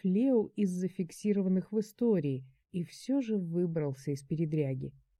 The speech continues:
Через несколько дней он чуть живой появился в постоянстве, не потеряв ни одного из доверенных ему писем. «Он пользуется доброй репутацией»,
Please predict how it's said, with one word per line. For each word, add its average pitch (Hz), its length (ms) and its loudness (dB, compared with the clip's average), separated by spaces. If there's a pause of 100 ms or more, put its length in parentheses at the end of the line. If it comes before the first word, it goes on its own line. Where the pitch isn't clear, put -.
(380)
Через 175 360 0
несколько 190 640 4
дней 208 520 2
он 196 260 2
чуть 254 380 2
живой 202 520 2
появился 208 680 2
в - 100 -12
постоянстве, 208 960 0 (320)
не 185 240 2
потеряв 170 560 -2 (120)
ни 226 300 4
одного 185 600 0 (200)
из 160 180 -4
доверенных 160 680 0
ему 160 180 2
писем. 135 580 -8 (460)
«Он 240 360 2
пользуется 294 760 2
доброй 254 600 2
репутацией», 143 1000 -4